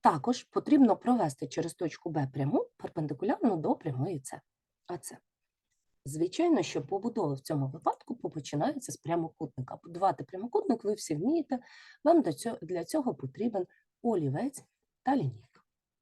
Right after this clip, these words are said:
Підписуємо вершини нашого прямокутника А Б Ц Д і за допомогою лінійки та олівця сполучаємо А Ц. Пам'ятаєте, що таким чином ми утворюємо діагональ прямокутника? Далі нам, звичайно, потрібно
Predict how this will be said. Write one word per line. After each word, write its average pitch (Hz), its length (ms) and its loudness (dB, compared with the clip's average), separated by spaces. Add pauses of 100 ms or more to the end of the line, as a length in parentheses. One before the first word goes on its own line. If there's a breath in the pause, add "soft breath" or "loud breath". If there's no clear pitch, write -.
(440 soft breath)
Підписуємо 240 640 4
вершини 160 500 0
нашого 131 500 -2 (140)
прямокутника 170 800 -2 (120)
А 220 160 4
Б 185 160 -4
Ц - 180 -8
Д 165 180 -4 (520)
і 285 140 10
за 202 100 2
допомогою 156 560 0
лінійки 147 400 -2
та 160 100 -2
олівця 240 340 -4 (100)
сполучаємо 254 920 4 (340 soft breath)
А 202 180 6
Ц. 135 340 -4 (600)
Пам'ятаєте, 202 720 2 (220)
що - 200 -6
таким 190 280 -2
чином 294 300 2
ми 165 100 0
утворюємо 208 500 0 (260 soft breath)
діагональ 190 580 2
прямокутника? 151 800 -8 (1120 loud breath)
Далі 269 300 4
нам, 151 200 0
звичайно, 208 540 0
потрібно 135 540 -2